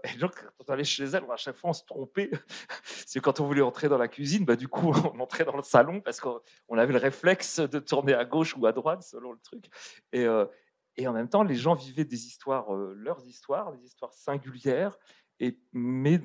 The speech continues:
dans des lieux qui étaient quasiment les mêmes, en fait, avec, euh,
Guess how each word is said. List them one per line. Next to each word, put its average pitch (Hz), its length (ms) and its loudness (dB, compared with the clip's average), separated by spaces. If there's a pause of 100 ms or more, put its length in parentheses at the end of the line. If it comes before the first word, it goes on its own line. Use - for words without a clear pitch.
(200)
dans 127 160 4
des 127 160 -4
lieux 151 240 -2
qui - 140 -10
étaient - 160 -18
quasiment 131 500 -4
les 175 140 -2
mêmes, 208 240 2
en 135 80 -8
fait, - 320 -6 (320)
avec, 123 440 2
euh, 120 360 6